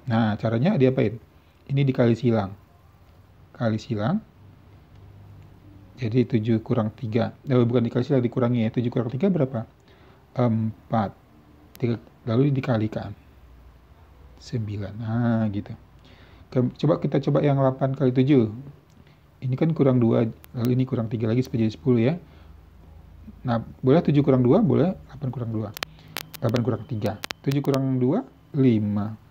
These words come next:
Lalu dikalikan yang ini, enam. Lima, enam. Nah, ini min dua, min dua ya. Nah, luar kepala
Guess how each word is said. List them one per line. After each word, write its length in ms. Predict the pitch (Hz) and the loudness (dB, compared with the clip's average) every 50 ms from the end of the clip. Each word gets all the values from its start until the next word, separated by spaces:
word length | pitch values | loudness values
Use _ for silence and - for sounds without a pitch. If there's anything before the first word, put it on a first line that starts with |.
| - - 127 | -14 -8 -4
Lalu 240 | 120 123 135 143 | 0 0 0 0
dikalikan 320 | 131 - 117 113 - 135 107 | 0 -2 -2 -2 -2 -4 -4
yang 160 | 113 110 107 | -2 -2 -2
ini, 240 | 104 135 214 269 - - - - - - - - - | 0 0 0 0 -2 -6 -20 -20 -20 -20 -20 -14 -8
enam. 400 | - 110 104 104 101 101 95 101 104 - - - - - - - - | -6 -6 -6 -6 -8 -10 -10 -14 -16 -20 -20 -20 -20 -20 -20 -20 -18
Lima, 240 | - 117 107 107 107 | -12 -10 -10 -8 -8
enam. 220 | 101 101 101 107 110 - - - - - - - - | -10 -10 -12 -14 -16 -18 -20 -20 -20 -20 -20 -20 -10
Nah, 140 | - 123 113 | -4 0 2
ini 240 | 113 139 185 240 - | 4 4 4 2 2
min 320 | - 143 147 147 143 135 | 2 4 6 6 6 6
dua, 320 | 131 127 120 127 156 190 208 | 6 6 6 6 6 4 4
min 240 | 190 156 143 143 143 | 4 2 4 4 4
dua 240 | 151 160 151 123 | 6 6 6 6
ya. 160 | 107 104 - - - - - - - - | 4 4 0 -4 -12 -20 -20 -18 -10 -6
Nah, 80 | 123 110 | -4 -2
luar 240 | 104 110 110 113 | 0 0 -2 -2
kepala 320 | - - - 123 131 185 | -4 -4 -2 0 2 2